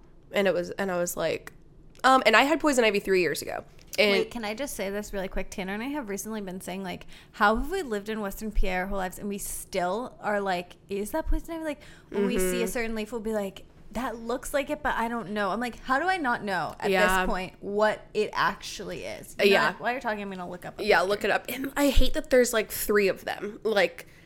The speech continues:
Speaker 1: that
Speaker 2: And
Speaker 1: it
Speaker 2: then
Speaker 1: could
Speaker 2: they
Speaker 1: all
Speaker 2: say,
Speaker 1: be.
Speaker 2: like, "Leaves of three, leave it be," something
Speaker 1: Yeah.
Speaker 2: like that. But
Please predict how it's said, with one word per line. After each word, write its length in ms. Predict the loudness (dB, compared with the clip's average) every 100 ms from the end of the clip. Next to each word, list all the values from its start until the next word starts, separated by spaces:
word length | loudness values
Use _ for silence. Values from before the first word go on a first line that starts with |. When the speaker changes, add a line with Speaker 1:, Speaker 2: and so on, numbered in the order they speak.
| 0
Speaker 1:
that 80 | 6
Speaker 2:
And 100 | 6
Speaker 1:
it 20 |
Speaker 2:
then 60 | 6
Speaker 1:
could 100 | 6
Speaker 2:
they 20 |
Speaker 1:
all 140 | 6 6
Speaker 2:
say, 140 | 4
Speaker 1:
be. 40 | 4
Speaker 2:
like, 300 | 2 2 -8
"Leaves 340 | -6 -6 -6
of 140 | -8
three, 800 | -8 -10 -8 -6 -6 -4 -4 -6 -8 -18 -20 -14
leave 300 | -10 -8 -8
it 160 | -8
be," 580 | -8 -6 -6 -6 -8 -10 -12 -12 -16 -8
something 180 | -4 -2
Speaker 1:
Yeah. 40 | -2
Speaker 2:
like 100 | 2
that. 360 | 4 4 2 -4
But 180 | -4